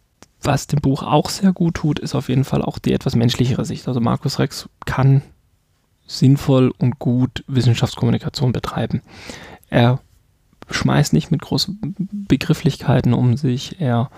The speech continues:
ähm, bleibt immer schön verständlich, er geht jetzt nicht in irgendeiner Art und Weise so tief ins Detail, dass man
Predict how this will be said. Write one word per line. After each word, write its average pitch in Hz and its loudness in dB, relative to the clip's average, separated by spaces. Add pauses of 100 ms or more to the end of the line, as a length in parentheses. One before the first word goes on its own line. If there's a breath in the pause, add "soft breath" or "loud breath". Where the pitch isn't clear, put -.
(460 loud breath)
ähm, 117 0
bleibt 123 0
immer 143 2
schön 143 0
verständlich, 123 0 (260)
er 127 -2
geht 127 -2
jetzt - 0
nicht 139 2
in 135 4
irgendeiner 131 0
Art 117 -2
und 123 2
Weise 120 0
so 147 -2
tief 135 -4
ins 127 -2
Detail, 135 2
dass 131 -2
man 123 -2